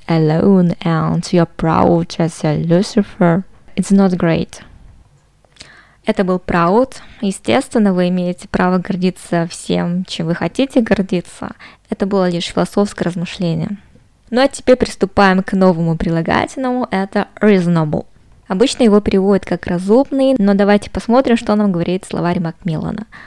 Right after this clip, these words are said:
А словарь Макмиллана дает нам четыре определения. Первое – это someone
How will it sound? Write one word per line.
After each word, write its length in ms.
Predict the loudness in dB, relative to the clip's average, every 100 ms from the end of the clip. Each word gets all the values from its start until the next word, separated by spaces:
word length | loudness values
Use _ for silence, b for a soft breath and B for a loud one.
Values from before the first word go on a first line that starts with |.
| B
А 100 | -12
словарь 340 | -4 -2 -2
Макмиллана 580 | -4 -8 0 2 4 2
дает 360 | 0 2 0 -4
нам 260 | -8 -6
четыре 420 | -8 -12 -4 -4 -4
определения. 680 | -8 -10 -8 -8 -6 -8 -12 _ _ _ _ _ _ _ B B B _
Первое – 540 | 2 2 2 0 0 -4
это 480 | -4 -4 -2 -4 -4 -10 _ _ _
someone 560 | -4 0 2 2 2